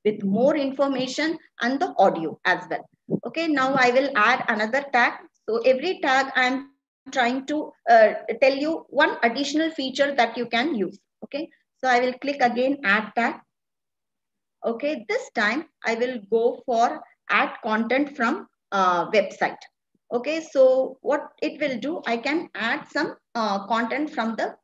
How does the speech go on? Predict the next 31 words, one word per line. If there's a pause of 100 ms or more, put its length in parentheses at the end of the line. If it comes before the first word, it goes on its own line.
website. (460)
How
can
I
do
that? (260)
For
example,
I
want
to
show
my
students
where
exactly
it
is
located
in, (260)
uh,
Google
Maps.
Okay,
Google
Maps (200)
can,
in
using
Google
Maps,